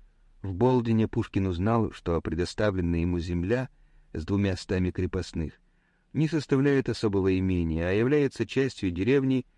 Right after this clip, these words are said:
в пятьсот душ. Необходимо было приступить к разделу.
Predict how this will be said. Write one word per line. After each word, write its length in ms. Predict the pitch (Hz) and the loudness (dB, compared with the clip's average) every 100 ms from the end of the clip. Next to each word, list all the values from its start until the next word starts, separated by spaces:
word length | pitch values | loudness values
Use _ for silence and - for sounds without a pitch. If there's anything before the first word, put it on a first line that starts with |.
| _ | _
в 100 | _ | _
пятьсот 580 | - 110 - - 104 92 | -2 -2 -2 0 2 2
душ. 420 | 78 78 - - _ _ - _ _ _ _ _ | -2 -4 -6 -20 _ _ -20 _ _ _ _ _
Необходимо 640 | - 90 - 95 92 110 | -2 -2 0 -2 2 2
было 220 | 107 113 110 | 4 4 2
приступить 600 | 104 90 - 78 107 - | 0 -4 -6 -4 -4 -2
к 80 | |
разделу. 680 | 117 120 113 131 151 90 69 | -2 -2 -2 2 2 2 -4